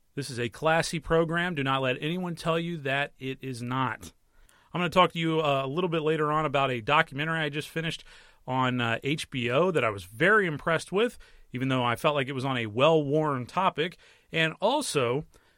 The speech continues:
uh, a movie that's in theaters right now that wants to present itself as being, uh, you know, a powerful feminist flick, but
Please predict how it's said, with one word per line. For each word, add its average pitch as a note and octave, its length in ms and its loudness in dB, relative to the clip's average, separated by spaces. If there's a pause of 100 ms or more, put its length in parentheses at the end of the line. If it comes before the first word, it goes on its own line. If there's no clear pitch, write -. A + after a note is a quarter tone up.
(160)
uh, C#3+ 240 6
a C3+ 80 -2
movie B3+ 220 2
that's A#3 200 -4
in F3 80 -2
theaters E3 380 -2
right D#3+ 280 2
now D3+ 380 -2
that B2 320 -2 (600)
wants C4 300 -4
to C4+ 100 -6
present G#3+ 280 -2
itself F3 460 -2
as D3 300 -2
being, C#3+ 420 -6
uh, B2+ 260 -4
you C3+ 120 -8
know, B2 160 -6
a - 300 -12
powerful D#3 520 6
feminist D#3 560 -4
flick, D3 380 -6
but C3 160 -2